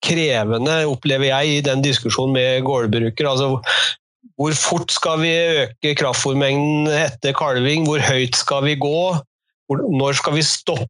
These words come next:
her, ikke sant, for å utfordre dyrene på, på grovfôropptak? Og her, eh, her tror jeg vi må rett og slett, eh, dele erfaring og hente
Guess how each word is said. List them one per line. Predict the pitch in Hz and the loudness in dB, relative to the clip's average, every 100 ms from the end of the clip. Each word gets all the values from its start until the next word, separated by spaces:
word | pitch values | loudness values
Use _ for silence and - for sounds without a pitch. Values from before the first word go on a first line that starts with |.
| - - | -8 -4
her, | 147 | 0
ikke | 160 135 | 0 0
sant, | 165 147 | 0 0
for | 160 | 0
å | 175 | 0
utfordre | 147 131 120 - 143 139 135 147 | 0 0 -2 -4 -2 0 2 2
dyrene | 131 120 120 131 135 | 2 2 2 0 -2
på, | 139 143 139 139 139 143 143 143 | -2 0 0 2 0 0 0 -2
på | - 147 147 | -2 0 0
grovfôropptak? | 127 - 120 120 120 170 185 - - - - - _ _ | 0 0 0 -2 -2 -2 -4 -8 -4 -2 -2 -6 _ _
Og | - | -4
her, | 139 160 190 | -2 0 0
eh, | 185 170 160 160 156 156 147 160 160 | 2 2 2 2 2 0 0 0 0
her | 151 160 | 0 0
tror | 156 | 0
jeg | 131 | 2
vi | 139 | 2
må | 139 147 | 2 2
rett | 127 110 | 0 0
og | 139 | 0
slett, | 131 127 - 147 | 0 -2 -4 0
eh, | 135 135 135 131 131 127 | 2 2 2 0 0 -4
dele | 147 143 127 107 110 127 131 | -2 2 2 2 2 2 2
erfaring | 135 - 113 113 120 139 | 0 0 0 0 0 0
og | 139 | 2
hente | 151 123 104 104 - 127 | 2 2 0 -4 -4 0